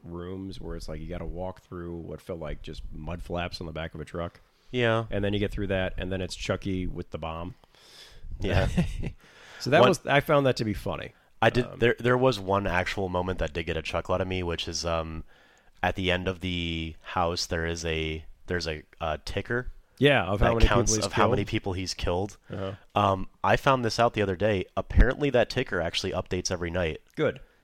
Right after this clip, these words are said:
Speaker 2: 'Cause they count how many people leave the house. So, like, that's, like, you getting killed
Speaker 1: Yeah, yeah,
Speaker 2: by
Speaker 1: yeah.
Speaker 2: Chucky.
Speaker 1: Yeah.
Speaker 2: I, I just thought that was, like, kinda funny.
Speaker 1: That's,
Speaker 2: Like, it
Speaker 1: that's
Speaker 2: was
Speaker 1: a
Speaker 2: kinda
Speaker 1: good
Speaker 2: cool.
Speaker 1: tie-in, 'cause
Speaker 2: Yeah.
Speaker 1: that's what I asked the person who's with me. I was like, "Did that go up?" He goes,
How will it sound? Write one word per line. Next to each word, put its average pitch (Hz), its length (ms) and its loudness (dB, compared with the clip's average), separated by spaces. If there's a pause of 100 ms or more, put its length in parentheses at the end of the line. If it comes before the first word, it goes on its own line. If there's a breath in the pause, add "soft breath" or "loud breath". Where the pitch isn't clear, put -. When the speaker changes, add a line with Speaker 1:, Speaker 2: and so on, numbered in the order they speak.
Speaker 2:
'Cause 95 200 -2
they 95 100 2
count - 360 4
how 107 120 -2
many 101 160 -2
people 92 380 -2 (120)
leave 92 280 -4
the 87 80 0
house. 87 500 -2 (1700)
So, 98 140 0
like, 87 160 0
that's, - 280 -2
like, 85 220 -4
you 90 200 -6
getting 90 260 -2
killed 90 280 -2
Speaker 1:
Yeah, 113 160 4
yeah, 101 40 2
Speaker 2:
by 90 120 2
Speaker 1:
yeah. 80 100 -2
Speaker 2:
Chucky. 98 240 -4
Speaker 1:
Yeah. 90 260 -4
Speaker 2:
I, 110 400 2
I 117 60 6
just 123 120 -2
thought - 120 2
that 101 100 2
was, 92 140 -4
like, 82 140 -2
kinda 82 200 -2
funny. 80 240 -4
Speaker 1:
That's, 76 100 -2
Speaker 2:
Like, 180 60 2
it - 40 2
Speaker 1:
that's 170 80 0
Speaker 2:
was - 20 2
Speaker 1:
a 175 40 0
Speaker 2:
kinda 170 180 4
Speaker 1:
good 127 60 -10
Speaker 2:
cool. - 140 0
Speaker 1:
tie-in, 110 240 4
'cause 101 80 0
Speaker 2:
Yeah. 92 120 4
Speaker 1:
that's 156 200 4
what 156 100 2
I 147 80 6
asked 139 220 4
the 139 60 -6
person 120 360 2
who's 101 120 -2
with 113 180 -2
me. 107 80 -2
I 101 60 -2
was 101 100 -6
like, 95 220 -6
"Did - 80 -2
that - 200 -4
go 139 200 0
up?" 185 180 0
He - 80 2
goes, 92 240 2